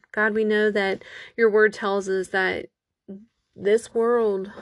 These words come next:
will remain until the last person has had the opportunity to accept Jesus as their Lord and Savior.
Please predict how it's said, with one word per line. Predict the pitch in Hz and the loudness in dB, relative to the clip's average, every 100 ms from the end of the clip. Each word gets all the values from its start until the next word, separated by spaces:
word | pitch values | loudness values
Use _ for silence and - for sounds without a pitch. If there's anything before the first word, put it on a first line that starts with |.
| - | -14
will | 226 208 | -2 0
remain | 196 196 190 190 208 185 | 2 0 -2 -4 -6 -6
until | 190 190 - | -8 -10 -12
the | 190 185 | -10 -8
last | 185 98 202 - | -6 -4 -4 -6
person | - 190 190 202 196 | -2 -2 -2 -8 -6
has | 202 - | -8 -8
had | - - | -6 -6
the | 208 - | -6 -6
opportunity | - - - - 214 - - 208 | -6 -4 -6 -8 -8 -6 -6 -8
to | - 208 | -8 -8
accept | 208 - - 185 | -8 -8 -10 -8
Jesus | 190 196 196 196 | -6 -2 -2 -4
as | 196 190 | -6 -6
their | 185 185 | -4 -6
Lord | 180 180 180 | -2 -2 -2
and | 180 180 | -2 -4
Savior. | - 196 196 - | -8 -8 -8 -8